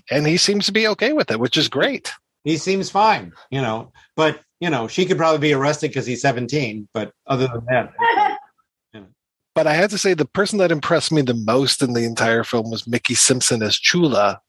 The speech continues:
Speaker 1: the, uh, assistant to Bela Lugosi's Doctor Zabor character. Mickey Simpson also was in a lot of stuff, but I don't know how. I mean, uh, unless they just told him, like, "Do not play any emotion." I mean, he's basically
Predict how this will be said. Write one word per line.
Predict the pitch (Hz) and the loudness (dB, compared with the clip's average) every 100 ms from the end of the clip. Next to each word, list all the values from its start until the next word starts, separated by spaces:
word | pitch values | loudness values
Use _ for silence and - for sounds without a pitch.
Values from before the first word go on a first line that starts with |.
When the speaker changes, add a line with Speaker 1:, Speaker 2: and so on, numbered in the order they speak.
| - | -2
Speaker 1:
the, | 117 110 107 - | 0 0 0 2
uh, | 110 - | 2 2
assistant | - - 190 - 107 - - - - - | 4 4 2 2 0 0 -6 -6 -18 -4
to | - | 0
Bela | 120 123 117 | 2 4 2
Lugosi's | 113 104 127 117 113 117 110 104 | 0 -2 0 0 0 0 0 0
Doctor | - 117 - | 2 0 2
Zabor | 120 - 120 113 113 101 | 2 2 2 2 0 0
character. | - 107 95 - 95 98 104 - - - - _ _ | 0 0 0 -2 -2 0 -2 -8 -8 -8 -10 _ _
Mickey | 123 143 175 | -2 0 2
Simpson | 156 180 170 170 - | 2 2 2 -2 -2
also | - 220 - 208 | -2 0 0 0
was | 147 127 | 2 2
in | 123 | 2
a | 120 | 2
lot | 113 113 | 2 2
of | 117 | 2
stuff, | - 123 117 - | 2 0 -2 -4
but | 147 143 135 - - - - - - - - | 0 0 0 -4 -8 -14 -18 -18 -20 -16 -4
I | - 143 | 0 2
don't | 156 165 | 2 2
know | 170 | 2
how. | 170 175 190 185 160 | 2 2 2 2 2
I | - | 2
mean, | 147 143 135 | 2 2 2
uh, | - 98 - | 2 -2 -2
unless | 139 135 143 - | -2 0 0 2
they | 156 | 0
just | 139 151 - | 2 0 0
told | 147 156 | 0 2
him, | 147 127 | 0 0
like, | 107 104 _ | -2 -4 _
"Do | 131 127 | 0 2
not | 131 135 | 2 0
play | - 139 127 120 | 0 0 2 0
any | 127 127 131 | 0 0 2
emotion." | 127 117 120 - 117 | 2 2 0 0 0
I | |
mean, | 139 143 | 2 2
he's | 156 175 | 2 0
basically | - 156 170 - - 139 135 123 120 | 0 0 0 0 0 2 2 2 0